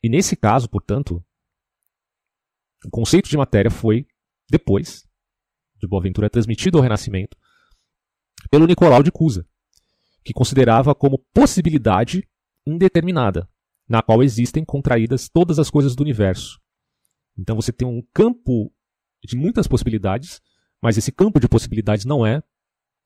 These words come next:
um conjunto fechado no sentido de uma ordem cardinal, mas é um campo aberto, um conjunto aberto de coisas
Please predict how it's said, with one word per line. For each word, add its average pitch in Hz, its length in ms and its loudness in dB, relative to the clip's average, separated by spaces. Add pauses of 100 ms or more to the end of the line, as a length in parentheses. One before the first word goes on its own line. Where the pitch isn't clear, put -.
um 117 80 -10
conjunto 110 500 0
fechado 127 500 0
no 107 80 -6
sentido 104 320 -6
de 95 80 -2
uma 104 140 -2
ordem 98 240 0
cardinal, 92 480 -4 (320)
mas 101 180 -4
é 110 40 0
um 110 60 -6
campo - 460 -2
aberto, 110 720 0 (440)
um - 60 -12
conjunto 131 540 2
aberto 90 380 0
de 98 80 -4
coisas 101 640 -2